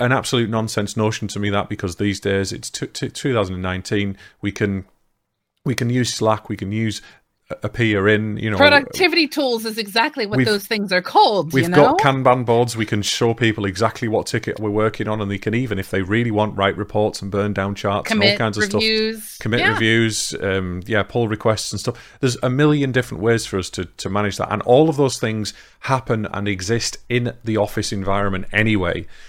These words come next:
Speaker 1: And the rest of the time, we usually sat there with our headphones in, coding as coders. And the, the places that don't let me put my headphones in and code like that,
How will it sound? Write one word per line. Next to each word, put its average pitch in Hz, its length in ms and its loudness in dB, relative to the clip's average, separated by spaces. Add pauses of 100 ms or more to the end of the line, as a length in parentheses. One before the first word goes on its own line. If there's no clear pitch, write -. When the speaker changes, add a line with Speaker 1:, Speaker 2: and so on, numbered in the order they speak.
(140)
Speaker 1:
And 107 160 0
the - 160 0 (120)
rest 120 400 2
of 117 100 0
the 107 80 -4
time, 101 520 -2 (180)
we 104 100 0
usually 101 320 2
sat - 320 0
there 104 320 0 (240)
with 120 160 2
our 156 220 6
headphones 92 500 0
in, 92 240 -2 (240)
coding 95 520 -2 (340)
as 110 160 2
coders. 92 500 -2 (800)
And 113 200 2 (180)
the, 127 140 2
the 113 160 -4
places 135 640 2
that 110 240 0
don't 123 260 2
let 104 260 -4
me 101 140 -6
put - 180 -6
my 98 140 -2
headphones 95 500 -2
in 90 140 -4
and 87 140 -8
code 92 340 -2
like 87 240 -6
that, 87 260 0